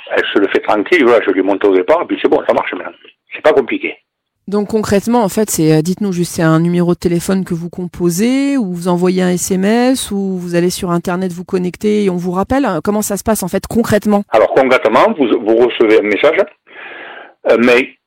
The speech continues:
Speaker 1: puis après confirmé par un S M S comme quoi il faut produire, et là vous vous connectez, vous avez un compte, vous vous connectez, puis vous remplissez votre, votre questionnaire. Après vous envoyez et ça, ça, ça s'envoie, et après vous recevez un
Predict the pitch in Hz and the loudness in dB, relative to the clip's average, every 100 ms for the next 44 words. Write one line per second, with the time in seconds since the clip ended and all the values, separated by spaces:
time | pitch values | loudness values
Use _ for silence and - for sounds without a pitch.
0 | _ - 240 202 135 - 151 - - 107 | _ -8 2 4 4 4 2 2 -2 0
1 | - 113 120 - 104 101 - 113 143 - | 0 2 0 2 2 2 0 2 2 2
2 | - 104 90 107 - - - 95 277 277 | -2 -4 0 -2 -2 -2 0 2 2 0
3 | - - - - 117 107 147 120 107 120 | -6 -18 -18 0 4 6 4 2 0 2
4 | 104 - 247 320 _ _ _ _ - 101 | 0 2 2 2 _ _ _ _ -10 -2
5 | 107 101 92 196 233 147 123 104 - 180 | 2 2 2 2 2 0 0 -2 0 -2
6 | - 113 107 104 - - 160 143 123 120 | -2 0 2 2 -2 0 0 2 0 2
7 | 117 117 110 - 87 90 127 - _ - | 0 0 -2 -2 0 0 -2 -6 _ 0
8 | - 98 - 117 - 110 104 98 110 165 | 2 2 2 0 2 0 4 4 6 4
9 | 143 - 123 117 107 - 120 123 113 139 | 2 0 0 0 -2 -2 -2 0 0 2
10 | 110 104 175 127 156 151 165 151 139 | 4 4 4 4 4 4 4 4 4